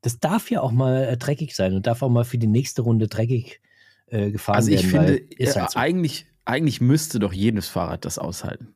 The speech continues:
Speaker 2: Also jedes
Speaker 1: Ja,
Speaker 2: Mountainbike,
Speaker 1: ist ja
Speaker 2: was
Speaker 1: auch
Speaker 2: wir
Speaker 1: so.
Speaker 2: fahren, muss das aushalten und tut's ja auch.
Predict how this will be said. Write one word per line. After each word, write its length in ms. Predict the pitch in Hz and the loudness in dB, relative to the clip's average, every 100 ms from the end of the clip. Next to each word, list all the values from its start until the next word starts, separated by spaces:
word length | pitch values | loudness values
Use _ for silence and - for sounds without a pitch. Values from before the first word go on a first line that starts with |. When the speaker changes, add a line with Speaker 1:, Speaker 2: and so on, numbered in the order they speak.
| - | -2
Speaker 2:
Also 160 | 107 110 | 0 2
jedes 380 | 117 139 131 | 4 2 0
Speaker 1:
Ja, 60 | 113 | 2
Speaker 2:
Mountainbike, 340 | 107 135 135 127 | 4 4 2 2
Speaker 1:
ist 60 | 107 | 2
ja 60 | |
Speaker 2:
was 60 | 92 | 2
Speaker 1:
auch 40 | |
Speaker 2:
wir 60 | 120 | 0
Speaker 1:
so. 60 | - | 0
Speaker 2:
fahren, 340 | 113 113 117 - | 0 2 0 2
muss 380 | 117 120 131 | 4 4 2
das 180 | - 101 | 0 -2
aushalten 400 | - 117 104 - | 0 -2 -2 0
und 120 | 104 | 0
tut's 240 | - 131 - | 0 -2 0
ja 100 | 82 | 0
auch. 140 | 92 | -2